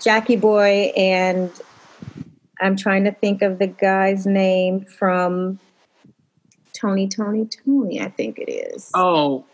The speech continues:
Speaker 2: which
Speaker 1: Oh, no,
Speaker 2: um,
Speaker 1: Boyz the Men. Boyz the Men, John, what is it, Stockman.
Speaker 2: Oh, uh, Sean?
Speaker 1: Sean Stockman.
Speaker 2: Yeah.
Speaker 1: Yeah, I'm, I am so tearing this up.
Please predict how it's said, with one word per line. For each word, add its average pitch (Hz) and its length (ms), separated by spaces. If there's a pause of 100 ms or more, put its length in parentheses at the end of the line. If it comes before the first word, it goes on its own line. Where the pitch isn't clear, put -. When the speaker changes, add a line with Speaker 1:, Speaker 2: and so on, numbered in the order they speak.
(340)
Speaker 2:
which - 340
Speaker 1:
Oh, 269 100
no, 269 200
Speaker 2:
um, 190 60
Speaker 1:
Boyz 269 200
the 254 80
Men. 214 340 (280)
Boyz 233 280
the 240 60
Men, 214 320
John, 208 280 (120)
what 208 160
is 190 100
it, 196 40
Stockman. 208 420
Speaker 2:
Oh, 165 140 (680)
uh, 175 260 (120)
Sean? 269 680 (100)
Speaker 1:
Sean 240 220
Stockman. 196 440 (360)
Speaker 2:
Yeah. - 240 (300)
Speaker 1:
Yeah, 190 160
I'm, 220 200
I 220 100
am 196 200
so 262 420
tearing 196 400
this 180 200
up. - 160